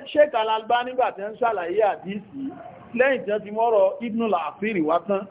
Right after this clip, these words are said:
mo rò pé àwọn Sheikh Al-Albani, rahimahullah. Tírà àwọn tó gbajúmọ̀ jù lọ́dọ̀ wa ní Sifatu Salati Nabi, Mina Takbir wa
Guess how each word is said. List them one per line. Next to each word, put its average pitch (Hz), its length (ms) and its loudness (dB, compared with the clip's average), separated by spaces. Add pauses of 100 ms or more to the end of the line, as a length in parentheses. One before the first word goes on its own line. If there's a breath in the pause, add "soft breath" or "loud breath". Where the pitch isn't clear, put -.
(140)
mo 180 100 0
rò 170 80 2
pé 175 80 4
àwọn 170 200 0
Sheikh 214 160 0
Al-Albani, 156 580 0 (580)
rahimahullah. 160 560 2 (460)
Tírà 240 180 6
àwọn 190 180 2
tó 202 100 2
gbajúmọ̀ 190 520 0
jù 165 80 -6
lọ́dọ̀ 175 300 4
wa 180 140 4
ní 175 220 -6
Sifatu 196 460 2
Salati 175 340 -2
Nabi, 151 380 -6 (580)
Mina 208 220 2
Takbir 180 520 -2
wa 175 200 4